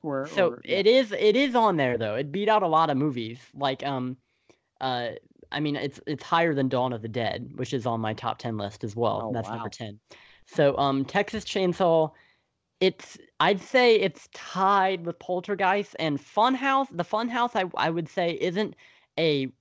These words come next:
Speaker 2: like, masterpiece of a movie, but it is fun, and I think there's a lot of great moments in that. Um, of course, the creature effects, if you can even call it that, it's just a mutated or, uh, a, um,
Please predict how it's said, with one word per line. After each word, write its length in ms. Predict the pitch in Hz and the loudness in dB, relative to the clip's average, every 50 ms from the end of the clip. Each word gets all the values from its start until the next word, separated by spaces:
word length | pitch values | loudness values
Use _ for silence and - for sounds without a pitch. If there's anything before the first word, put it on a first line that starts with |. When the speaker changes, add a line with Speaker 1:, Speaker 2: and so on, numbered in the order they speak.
| _ _ _ _ - | _ _ _ _ -6
Speaker 2:
like, 260 | 131 135 123 123 - | -2 -2 -2 -2 -2
masterpiece 1080 | 117 107 107 113 117 123 139 156 165 - - - 208 208 202 - 226 226 226 220 - 233 | -4 -6 -4 -2 0 0 0 0 0 -2 -4 -4 -4 -2 -2 -4 -4 -4 -4 -4 -4 -4
of 140 | 233 220 226 | -2 -2 0
a 60 | 226 | 0
movie, 420 | 220 220 233 233 208 233 233 226 | 0 0 0 -2 -2 -2 -2 0
but 180 | 196 170 170 170 | 2 2 2 2
it 120 | 175 180 | 2 2
is 140 | 208 185 - | 0 0 -2
fun, 400 | - - - 170 143 131 117 117 | -6 -6 -2 0 2 2 0 0
and 100 | 123 127 | -2 -2
I 80 | 131 139 | -2 -2
think 160 | - 202 190 | -2 0 0
there's 140 | 208 190 170 | 2 2 2
a 40 | |
lot 220 | 160 151 151 156 160 | 4 4 4 4 4
of 60 | 151 | 2
great 220 | - 151 139 120 | 0 0 -2 0
moments 420 | 123 127 127 131 135 131 - - - | 0 -2 -2 -2 -2 -4 -6 -6 -6
in 80 | 143 147 | -4 -4
that. 240 | 156 160 160 - - _ _ _ _ _ _ | -2 -2 -2 -4 -6 _ _ _ _ _ _
Um, 340 | - - 131 123 117 120 127 123 _ - | -4 -2 -2 -2 -2 -4 -6 -10 _ -16
of 300 | 110 - - _ - - | -18 -16 -18 _ -10 -4
course, 240 | - 151 135 - | -2 -2 -2 -2
the 100 | - 143 | -4 -8
creature 380 | - - - 180 170 - 156 127 | -6 -4 -2 -2 -2 -2 -4 -6
effects, 360 | 110 - - 117 117 117 - | -4 -4 -6 -8 -8 -6 -8
if 140 | 147 - - | -10 -10 -10
you 80 | 127 - | -10 -6
can 140 | - 135 | -4 -4
even 160 | 127 113 120 110 | -4 -4 -4 -4
call 260 | - - 135 123 - | 0 2 2 2 2
it 80 | - - | 0 -2
that, 160 | - 107 107 | -2 -2 -2
it's 80 | 117 - | -4 -4
just 180 | - 131 - - | -8 -8 -6 -4
a 40 | |
mutated 600 | 117 120 127 135 - - 135 123 117 117 113 113 - - - - _ _ _ _ - | -2 0 0 0 0 0 0 0 0 -2 -4 -6 -10 -18 -20 -20 _ _ _ _ -8
or, 220 | - 117 113 107 | -6 -6 -6 -4
uh, 260 | 110 113 110 110 107 - - - - - | -4 -4 -4 -6 -6 -10 -12 -12 -6 -4
a, 240 | 123 123 123 117 113 | -2 0 2 2 0
um, 380 | 107 110 107 104 104 - - | 0 -2 -2 -4 -8 -10 -12